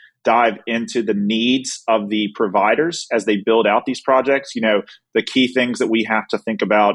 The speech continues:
are not only workforce development, but also, uh, you know, supply chain issues that they may overcome and, and permitting issues that they may have across our state. So we're taking each of those, uh, seriously. You know, from a, uh,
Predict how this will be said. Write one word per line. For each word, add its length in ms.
are 380
not 160
only 260
workforce 540
development, 640
but 100
also, 600
uh, 420
you 80
know, 100
supply 520
chain 260
issues 340
that 140
they 120
may 180
overcome 500
and, 220
and 180
permitting 480
issues 380
that 120
they 120
may 260
have 260
across 380
our 160
state. 420
So 260
we're 80
taking 320
each 200
of 140
those, 500
uh, 440
seriously. 600
You 100
know, 160
from 180
a, 260
uh, 320